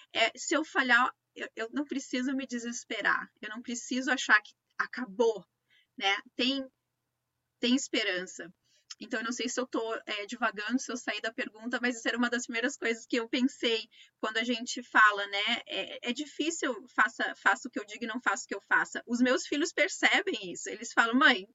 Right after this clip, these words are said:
<laughs> tu tá pedindo pra eu fazer uma coisa que nem tu faz. Peraí, o que que é isso?" Então, assim, criança é esperta. A criança, a gente subestima demais o poder de entendimento desses pequeninhos,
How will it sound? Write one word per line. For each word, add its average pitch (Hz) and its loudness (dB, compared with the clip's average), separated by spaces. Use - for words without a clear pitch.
<laughs> 415 4
tu 285 -6
tá 269 6
pedindo 285 0
pra 269 2
eu 269 2
fazer 269 4
uma 285 2
coisa 285 0
que 285 0
nem 285 0
tu 403 -8
faz. - 10
Peraí, 277 6
o 226 -14
que 294 0
que 330 -2
é 302 2
isso?" 240 -4
Então, 302 4
assim, 311 6
criança 330 6
é 294 6
esperta. 208 0
A 320 4
criança, 330 0
a 254 4
gente 294 0
subestima 277 -4
demais 262 6
o 269 -4
poder 240 -2
de 247 0
entendimento 247 -2
desses 254 -8
pequeninhos, 226 -6